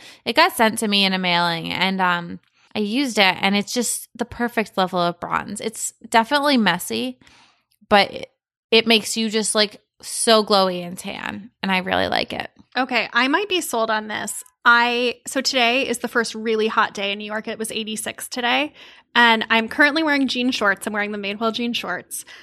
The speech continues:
Speaker 2: uh, which I really like. However, I caught a glimpse of my ghostly pale legs, and I haven't actually left the house today, so nobody's seen me but me. And, you know, on my Zoom calls, I'm not really standing so somebody can see my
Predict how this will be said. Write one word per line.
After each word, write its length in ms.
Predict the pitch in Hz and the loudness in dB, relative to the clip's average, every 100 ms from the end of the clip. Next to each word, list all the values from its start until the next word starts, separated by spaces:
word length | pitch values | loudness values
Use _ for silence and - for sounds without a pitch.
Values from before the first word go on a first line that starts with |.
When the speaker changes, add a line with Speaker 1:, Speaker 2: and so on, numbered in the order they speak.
| - _ | -20 _
Speaker 2:
uh, 220 | 240 233 | 4 4
which 140 | 196 196 | 2 -4
I 40 | |
really 260 | 196 214 254 | -2 2 2
like. 380 | 185 190 - - - - _ | 4 0 -2 -16 -20 -20 _
However, 800 | - 254 240 247 233 220 208 196 _ _ | 0 2 4 4 6 6 6 4 _ _
I 540 | 220 214 214 208 202 - _ - | 2 6 6 4 0 -4 _ -12
caught 420 | - 277 294 262 | -2 2 2 4
a 140 | 226 | 0
glimpse 640 | 208 247 269 220 - - - | 0 -2 0 0 -2 -4 -2
of 260 | 226 226 | 0 2
my 240 | 226 196 208 | 2 0 0
ghostly 840 | 202 - 254 302 302 - 330 311 | -4 2 4 4 2 0 -2 -2
pale 480 | 285 285 247 233 214 | -2 0 4 4 2
legs, 560 | 202 190 160 196 220 - - | 2 2 0 -6 -10 -10 -2
and 240 | 233 226 - | -2 0 2
I 80 | |
haven't 260 | 254 247 208 | 4 4 2
actually 280 | 180 - 208 | 0 -2 -2
left 180 | 196 - | -2 -4
the 80 | |
house 260 | 196 190 - | -6 -6 -6
today, 220 | 220 220 | -2 0
so 300 | 214 214 208 | 0 -2 -2
nobody's 460 | 220 226 214 214 - | 0 0 2 0 0
seen 220 | 226 214 | -2 -2
me 160 | 214 208 | -2 -2
but 300 | 202 202 - | 0 0 2
me. 360 | 254 277 302 - - - _ | 2 4 2 -4 -20 -20 _
And, 240 | 220 220 208 | -8 -6 -2
you 80 | |
know, 80 | 220 | 2
on 120 | 208 | 2
my 120 | 214 220 | 4 2
Zoom 260 | 233 226 | 2 2
calls, 260 | 220 220 208 | 4 2 2
I'm 80 | 233 | 0
not 180 | 220 | 0
really 480 | 185 214 202 214 - _ _ | 0 -2 -2 -4 -8 _ _
standing 560 | - - 247 247 226 233 | -4 4 6 6 2 -2
so 140 | 247 | -2
somebody 320 | - 233 220 | -2 0 -2
can 160 | 220 233 | -2 -2
see 160 | - | -2
my 380 | 220 196 202 220 | -2 -2 -6 -8